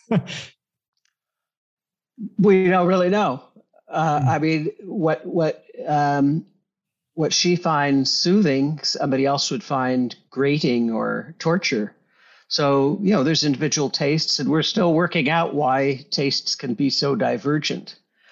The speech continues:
Speaker 1: Hmm.
Speaker 2: But, um, music u-, seems to uniquely have the power to alter moods. Other things do too,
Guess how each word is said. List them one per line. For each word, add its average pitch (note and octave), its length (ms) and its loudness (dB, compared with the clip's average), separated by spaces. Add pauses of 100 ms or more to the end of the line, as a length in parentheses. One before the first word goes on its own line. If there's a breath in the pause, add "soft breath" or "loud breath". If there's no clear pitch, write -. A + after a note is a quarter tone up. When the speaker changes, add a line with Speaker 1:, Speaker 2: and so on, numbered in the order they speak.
(140)
Speaker 1:
Hmm. B2 220 4
Speaker 2:
But, C#3+ 420 0
um, C#3 520 2 (880)
music A#3 520 4
u-, A#3 140 2
seems G#3+ 360 2
to G3+ 100 -2
uniquely E3+ 600 4
have D3 220 0
the C3+ 80 -4
power C#3+ 400 0
to C3+ 80 0
alter C#3+ 360 -2
moods. C3+ 640 0 (720 soft breath)
Other G#3+ 240 4
things E3 340 2
do C#3+ 180 0
too, E3+ 600 0